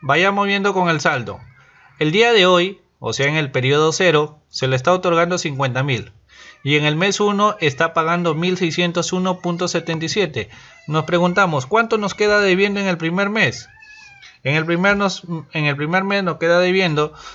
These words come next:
de los cincuenta mil menos lo que pagó en el primer mes. Le damos enter y arrastramos a que en el último mes no, no estaría debiendo nada al banco.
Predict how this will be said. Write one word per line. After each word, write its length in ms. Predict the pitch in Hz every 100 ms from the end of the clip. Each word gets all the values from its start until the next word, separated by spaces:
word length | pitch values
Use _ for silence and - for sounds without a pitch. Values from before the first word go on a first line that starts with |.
| -
de 100 | 131
los 140 | 135 135
cincuenta 420 | 143 139 143 143
mil 380 | 160 190 190 220 -
menos 540 | 151 190 175 190 - -
lo 160 | 135 131
que 120 | 139
pagó 280 | 135 135 165
en 60 |
el 140 | 175 160
primer 280 | 135 151 170
mes. 440 | 190 127 - - - - - - - - - - - - _ _ _ _ _
Le 140 | 131 139
damos 360 | 151 180 180
enter 500 | 208 196 175 185 208 - - _ - - - - - _ _ _ - - - -
y 120 | 165
arrastramos 640 | 185 175 175 175 180 180
a 60 | 151 _ _ _ -
que 140 | 147
en 80 | 147
el 160 | 143
último 360 | 175 180 196 202
mes 440 | 196 190 190 190 185
no, 180 | 135 147 156
no 200 | 151 143
estaría 720 | 156 156 175 165 170 165 170 170
debiendo 540 | 135 127 135 147 151
nada 480 | 151 147 147 151 147 -
al 180 | 117
banco. 460 | 117 110 101 - -